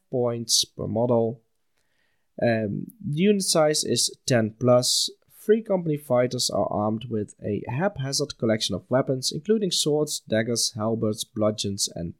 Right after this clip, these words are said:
pistols. However, for game company, uh, game purposes, all models in a free company unit count as being armed with two hand weapons,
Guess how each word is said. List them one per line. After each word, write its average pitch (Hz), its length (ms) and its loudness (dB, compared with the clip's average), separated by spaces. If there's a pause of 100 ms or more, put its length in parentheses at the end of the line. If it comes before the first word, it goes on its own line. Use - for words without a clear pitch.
pistols. - 680 0 (520)
However, 190 380 4 (140)
for 143 100 -6
game 165 280 2
company, 175 600 -2 (280)
uh, 131 200 4
game 151 180 4
purposes, 135 640 0
all 185 180 4
models 151 320 2
in 123 120 -2
a 110 80 0
free 156 260 -2
company 143 400 -2
unit 117 400 -2
count 165 300 0
as 110 100 -4
being 120 280 -2
armed 101 300 -2
with - 280 -6
two 208 220 0
hand 127 260 -2
weapons, 113 560 -4